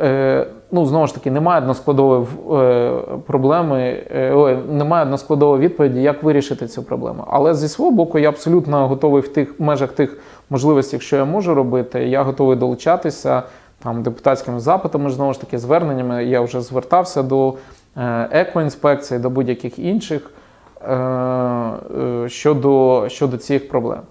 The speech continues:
Е, є, можливо, інші механізми, альтернативні механізми, але я не знаю, ну, знову ж таки, да, ми ж відверто говоримо,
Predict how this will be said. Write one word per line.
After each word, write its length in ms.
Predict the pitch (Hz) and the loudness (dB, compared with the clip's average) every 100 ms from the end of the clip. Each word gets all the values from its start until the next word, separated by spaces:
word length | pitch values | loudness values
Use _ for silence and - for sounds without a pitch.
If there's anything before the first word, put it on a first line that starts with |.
| _ _ - - _ 494 - | _ _ -20 -20 _ -14 -6
Е, 680 | 123 123 123 120 120 117 - - | -2 2 4 4 2 0 -4 -8
є, 340 | 135 135 226 202 | 0 2 4 4
можливо, 600 | 131 123 123 120 180 147 | 2 2 0 4 4 4
інші 360 | 139 180 - | 4 0 0
механізми, 580 | 143 135 131 123 123 120 | -2 0 0 0 0 -2
альтернативні 600 | 120 131 123 120 175 160 | -2 -2 0 2 2 2
механізми, 760 | 131 - 127 127 120 120 120 117 | -2 -2 -4 -2 -4 -4 -4 0
але 640 | 131 147 185 165 147 131 123 - - - | 2 4 4 2 2 -2 -4 -8 -16 -2
я 160 | 131 | 0
не 60 | 127 | 2
знаю, 220 | 117 117 143 | 2 0 2
ну, 200 | 175 120 | 0 0
знову 220 | 147 143 | 0 0
ж 80 | - | -2
таки, 180 | 117 131 | -6 0
да, 180 | 151 | 2
ми 180 | 139 123 | 2 -4
ж 380 | 117 - 131 127 | -8 -8 -2 0
відверто 420 | 127 127 143 127 | 0 0 0 -2
говоримо, 440 | 120 120 123 123 | -2 0 0 -2